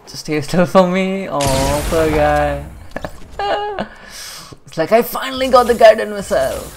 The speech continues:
He had both rocket launchers. Holy shit. Okay, bye bye, sniper. Now do I do what he did and get killed?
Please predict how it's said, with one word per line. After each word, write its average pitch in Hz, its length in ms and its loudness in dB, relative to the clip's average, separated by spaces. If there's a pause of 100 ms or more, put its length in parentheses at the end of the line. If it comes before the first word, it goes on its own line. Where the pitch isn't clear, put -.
(100)
He 143 120 -4
had 139 380 -4
both 143 380 0
rocket 135 280 0
launchers. 131 420 -6
Holy 135 320 -6
shit. - 580 -10 (1120)
Okay, 120 280 -10 (200)
bye 123 140 -4
bye, 127 160 -2
sniper. 139 540 -10 (1000)
Now 147 140 -6
do 143 160 0
I 151 60 2
do 151 140 0
what 147 140 0
he 156 120 -2
did 156 180 -4
and 147 160 -10
get 147 160 -8
killed? 185 400 -6